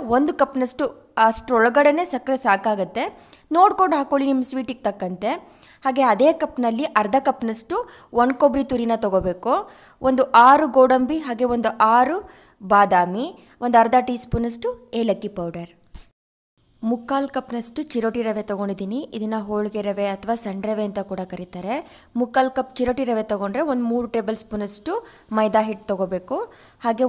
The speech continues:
ಒಂದು ಸ್ವಲ್ಪ ಎಣ್ಣೆ. ಮೊದಲಿಗೆ ಒಂದು ಬೌಲ್ಗೆ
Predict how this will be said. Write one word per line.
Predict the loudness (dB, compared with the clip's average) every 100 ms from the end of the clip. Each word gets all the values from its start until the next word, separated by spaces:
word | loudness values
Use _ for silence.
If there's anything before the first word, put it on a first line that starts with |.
| 0
ಒಂದು | -2 2
ಸ್ವಲ್ಪ | 2 2 0 0 0 -10 _ -10 -4 -2
ಎಣ್ಣೆ. | -2 -4 -10 _ _ _ _ _ _ _ _ _ _ -20 _ _ _ -4
ಮೊದಲಿಗೆ | -4 -2 0 0 0
ಒಂದು | -2
ಬೌಲ್ಗೆ | -2 -2 -2 -6 -8